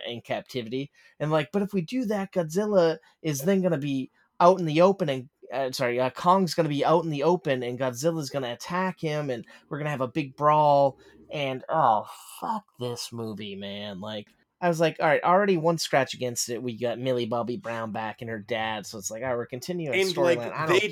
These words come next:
Speaker 2: didn't,
Speaker 1: about."
Speaker 2: they didn't e-, change the characters for a second. Va-, uh, Val and I both, like, as soon as we
Speaker 1: Yeah.
Speaker 2: got a line of dialogue out of each of them,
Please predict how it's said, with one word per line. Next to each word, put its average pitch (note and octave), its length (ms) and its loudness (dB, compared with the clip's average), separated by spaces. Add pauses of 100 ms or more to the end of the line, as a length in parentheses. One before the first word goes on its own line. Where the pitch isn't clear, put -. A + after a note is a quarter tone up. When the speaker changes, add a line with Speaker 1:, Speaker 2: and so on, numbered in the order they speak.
(160)
Speaker 2:
didn't, F#3 100 -2
Speaker 1:
about." G2+ 320 -8
Speaker 2:
they D#3+ 100 8
didn't F3 360 8
e-, D#3 200 0
change D3+ 460 6
the C3+ 80 2
characters C#3 560 4
for B2+ 200 4
a F2 100 4
second. - 720 2 (280)
Va-, D3 240 8 (100)
uh, B2+ 320 8 (360)
Val D#3 320 10
and F3 80 10
I E3 80 10
both, C#3+ 260 6
like, C#3 200 2
as A2+ 140 0
soon E3 180 6
as E3 140 6
we D#3+ 100 0
Speaker 1:
Yeah. C3+ 40 2
Speaker 2:
got C3 200 6
a B2+ 40 2
line A2+ 320 4
of A2+ 140 -2
dialogue A2+ 420 6
out G#2+ 160 4
of G#2 80 -2
each G#2+ 240 -4
of B2+ 140 0
them, D#3 300 2